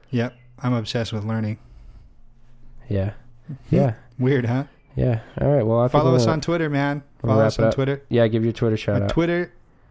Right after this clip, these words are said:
Speaker 1: at Joseph Maestas. All lowercase letters, no spaces, no crazy ass characters. Just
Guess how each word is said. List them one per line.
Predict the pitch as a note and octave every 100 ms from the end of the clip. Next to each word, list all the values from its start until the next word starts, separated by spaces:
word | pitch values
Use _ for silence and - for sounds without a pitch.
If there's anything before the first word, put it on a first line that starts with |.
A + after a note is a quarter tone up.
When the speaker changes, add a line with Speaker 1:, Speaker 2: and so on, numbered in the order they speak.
| _ _
Speaker 1:
at | C#3 D3 - C#3+
Joseph | A#2+ C3+ D3 D#3+ C#3+
Maestas. | B2 B2+ A#2+ C3+ - E3+ E3+ - - - - - - - - - -
All | C3 C#3
lowercase | C#3 D3 C#3+ D3 C3+
letters, | D3 D3 C3+
no | C#3+
spaces, | C#3 - C3+ C#3+ C3
no | C#3
crazy | B2+ D3 C3+ C#3
ass | C3+ -
characters. | C#3+ C3 C3+ A#2 C3+
Just | A#2+